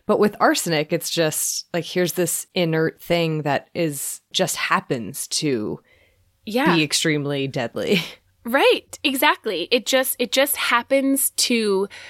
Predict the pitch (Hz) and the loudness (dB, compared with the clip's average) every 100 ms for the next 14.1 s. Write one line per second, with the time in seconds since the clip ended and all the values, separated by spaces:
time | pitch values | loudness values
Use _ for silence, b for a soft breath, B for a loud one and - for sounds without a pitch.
0 | B B B _ _ _ _ - - 233 | B B B _ _ _ _ -4 2 2
1 | 240 269 269 233 214 - 202 190 190 185 | 2 0 0 -2 -4 -4 -2 0 2 0
2 | 175 175 175 - 180 - - 180 185 185 | 2 0 -2 -4 -6 -2 2 2 2 -2
3 | 175 - - 320 277 208 180 180 - 202 | 0 2 4 4 4 2 0 0 -4 -2
4 | 208 196 190 180 180 170 165 170 - 170 | -2 -2 0 0 0 0 0 0 -2 -2
5 | - 175 175 175 165 165 - 170 175 120 | -2 -2 -2 0 0 -2 -4 -6 -6 -6
6 | 131 - - - - B B 214 214 214 | -6 -4 -2 -2 -4 B B -2 2 2
7 | - 240 220 196 196 185 175 214 269 311 | 2 -2 -2 -2 -2 -2 2 2 4 2
8 | - 254 254 269 262 254 233 240 233 240 | 0 0 2 2 2 2 2 2 0 -2
9 | B B B B B _ _ _ 208 208 | B B B B B _ _ _ -2 -2
10 | - _ _ - 233 190 - 196 220 190 | -4 _ _ -2 -2 -2 2 2 0 -2
11 | 202 - 180 - 180 - 151 147 104 - | -2 0 -2 -4 -6 -8 -8 -4 0 0
12 | - 262 269 - _ 208 - - 214 175 | 0 0 0 -4 _ -4 -4 0 2 2
13 | 175 202 233 175 170 160 139 147 165 202 | 2 2 2 0 -2 -2 -4 -4 -2 -2